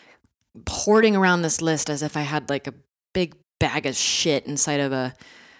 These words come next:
uh, uh, you know, connected to a stick, and I just, like, throwing it <laughs> over my shoulder, carrying it around with me. And the heavier that bag got, the, the l-, the least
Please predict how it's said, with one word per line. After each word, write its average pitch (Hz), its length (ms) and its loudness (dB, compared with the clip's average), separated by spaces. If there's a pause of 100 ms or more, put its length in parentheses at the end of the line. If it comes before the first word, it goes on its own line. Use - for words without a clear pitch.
(180)
uh, 127 400 -6
uh, - 300 -10
you 131 100 -8
know, 131 240 -8
connected 160 380 -8
to 135 100 -6
a 101 40 -6
stick, - 600 -2
and 117 80 -8
I 117 60 -6
just, 131 220 -4
like, 123 200 -4
throwing 185 400 2
it 175 80 0
<laughs> - 0 -
over 180 240 4
my 202 140 4
shoulder, 170 600 2 (520)
carrying 226 300 4
it 208 100 6
around 190 380 4
with 180 180 0
me. 147 400 -2 (380)
And 170 280 2
the 170 60 0
heavier 233 400 4
that 165 240 4
bag 151 260 2
got, 208 440 4 (160)
the, 156 480 0 (360)
the 170 240 -8
l-, 160 500 -2 (1080)
the 170 100 -6
least 170 800 0